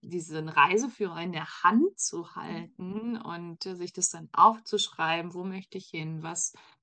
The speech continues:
Speaker 1: möchten wir gerne sehen? Wie können wir das erleben?" Und, ähm, dass das dann alles so eingetreten ist, das ist ja ein Wunder. Und, ähm, wie das Leben ja auch so spielt, das Leben ist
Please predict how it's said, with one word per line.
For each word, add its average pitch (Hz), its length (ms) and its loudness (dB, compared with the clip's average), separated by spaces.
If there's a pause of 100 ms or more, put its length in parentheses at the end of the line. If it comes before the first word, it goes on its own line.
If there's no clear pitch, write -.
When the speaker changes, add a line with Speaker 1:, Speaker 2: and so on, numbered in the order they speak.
(280)
Speaker 1:
möchten 202 500 2
wir 196 160 2
gerne 185 400 -4
sehen? 156 580 -4
Wie 185 100 -10
können 190 220 -10
wir 185 80 -8
das 180 200 -12
erleben?" 160 680 -8
Und, 165 720 -8
ähm, 165 640 -10
dass 170 180 0
das 214 240 2
dann 196 160 -6
alles 190 320 -6
so 165 160 -12
eingetreten 165 1000 0
ist, 160 320 -8
das - 140 -10
ist - 360 -2
ja 160 240 -2
ein 156 360 -4 (100)
Wunder. 185 720 6 (200)
Und, 80 560 -10
ähm, 82 440 -8
wie 170 240 -12
das 170 240 -8
Leben 185 480 0
ja 156 220 -8
auch 160 120 -12
so - 160 -14
spielt, 233 460 -6
das - 120 -18
Leben 151 280 -12
ist - 280 -4